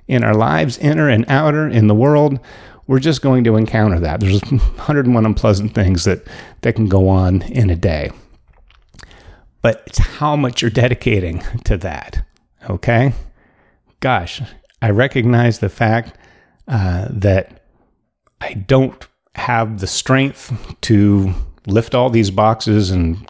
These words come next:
carry them up the stairs. Well, then it's good to know that, and then you can focus on fitness and exercise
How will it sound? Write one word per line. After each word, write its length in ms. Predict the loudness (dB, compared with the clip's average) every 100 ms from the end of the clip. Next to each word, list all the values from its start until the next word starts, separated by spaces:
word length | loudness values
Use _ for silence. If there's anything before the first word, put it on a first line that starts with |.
| -6
carry 240 | -2 0
them 160 | 2 2
up 160 | 0
the 80 | -4
stairs. 560 | -4 0 2 2 -2 -8 -20 -20 -20 -20 _ -8
Well, 320 | -4 -2 -4
then 500 | -6 0 2 4 2 -4 _ _ _ _ _ _ _ _ -4
it's 160 | -4
good 220 | 0 0
to 80 | 2
know 240 | 2 2 2
that, 320 | 2 0 0
and 200 | 0 4
then 120 | 4
you 80 | 4
can 160 | 2 0
focus 460 | 0 0 0 -4
on 460 | 0 2 2 0 -4 -16 -14
fitness 640 | -4 -2 0 -2 -4 -10 _ _ _ _ _
and 360 | -2 0 0 -2
exercise 840 | -4 -2 -2 0 0 0 -2 -6